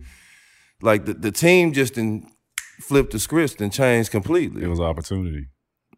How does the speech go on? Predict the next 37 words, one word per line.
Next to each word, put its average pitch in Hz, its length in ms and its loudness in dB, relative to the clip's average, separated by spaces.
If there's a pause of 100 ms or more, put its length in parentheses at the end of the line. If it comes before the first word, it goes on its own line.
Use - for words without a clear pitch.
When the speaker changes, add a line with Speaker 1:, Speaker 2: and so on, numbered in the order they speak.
(420)
Speaker 2:
It 90 80 -4
was, 82 180 -2
Speaker 1:
You 95 140 0
Speaker 2:
it 90 40 -2
Speaker 1:
waiting 110 280 4
Speaker 2:
was, 98 40 2
it 90 40 2
Speaker 1:
on 85 60 2
Speaker 2:
was 73 100 -2
Speaker 1:
it. 85 40 -6
Speaker 2:
liberation. 98 680 -2 (200)
Speaker 1:
Yeah. 98 720 2 (120)
Speaker 2:
<laughs> - 140 -20
We 117 160 2
all 123 200 4
want 107 220 0
that 101 140 2
as 95 160 0
a 98 60 -8
player, 110 360 2
right? 113 260 2
Speaker 1:
Yeah. 90 480 0
Speaker 2:
You 95 100 0
know 104 100 2
what 104 60 2
I - 20 -2
mean? 117 320 -2
So, 107 440 0 (300)
um, 92 360 0
again, 98 500 0 (420)
I 95 80 -4
go 107 220 0
from 98 480 -2 (420)
being 107 200 0
a 98 220 0
role 107 400 0
player 95 480 -2